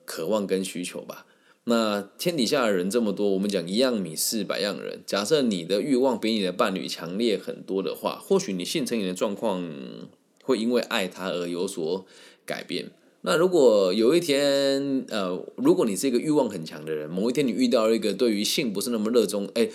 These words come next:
假设你是一个欲望不强的人，你遇到了一个欲望很强、对性很热衷的对象，说不定你也会对他上瘾啊。所以请大家不要再认为这件事情不好，记住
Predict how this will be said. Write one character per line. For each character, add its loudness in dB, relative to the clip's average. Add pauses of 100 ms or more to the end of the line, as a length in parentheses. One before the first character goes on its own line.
(140)
假 4
设 0
你 2
是 0
一 2
个 2 (280)
欲 2
望 4 (320)
不 2
强 -2
的 -6
人， -6
你 -4
遇 2
到 2
了 0
一 0
个 0
欲 -4
望 0
很 -8
强、 -10
对 0
性 -2
很 -8
热 2
衷 -2
的 -6
对 -2
象， -4 (260)
说 2
不 2
定 2
你 4
也 0
会 -4
对 -2
他 -8
上 -4
瘾 -18
啊。 -18 (400)
所 0
以 6
请 -4
大 0
家 2
不 -4
要 2
再 0 (360)
认 4
为 0
这 -4
件 2
事 -2
情 -6
不 -4
好， -10
记 -2
住 -2